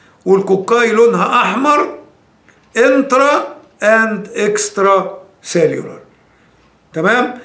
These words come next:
يبقى اذا لو جالنا هذه الشريحه اقول ايه؟ اقول دي منينجيكوكس او جونوكوكس. طب اعرف منين؟ من العينه.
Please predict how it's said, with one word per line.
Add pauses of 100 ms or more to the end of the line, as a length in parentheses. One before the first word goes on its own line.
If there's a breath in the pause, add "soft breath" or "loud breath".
(100)
يبقى
اذا
لو
جالنا
هذه
الشريحه
اقول
ايه؟
اقول
دي
منينجيكوكس
او
جونوكوكس. (340 soft breath)
طب
اعرف
منين؟
من
العينه.